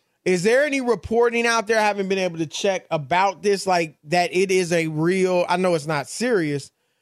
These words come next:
but that it's a legitimate injury, or is this more looking like rest?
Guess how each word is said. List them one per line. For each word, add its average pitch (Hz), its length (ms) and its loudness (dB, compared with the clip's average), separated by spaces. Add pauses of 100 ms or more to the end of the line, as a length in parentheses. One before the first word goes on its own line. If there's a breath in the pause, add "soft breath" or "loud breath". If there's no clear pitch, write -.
(220)
but 170 160 0
that 196 200 2
it's 190 200 0
a 185 100 2
legitimate 180 680 0
injury, 220 380 0
or 180 220 2
is 151 100 -4
this 170 240 -2
more 165 460 0
looking 165 340 -2
like 151 320 0
rest? 143 640 -4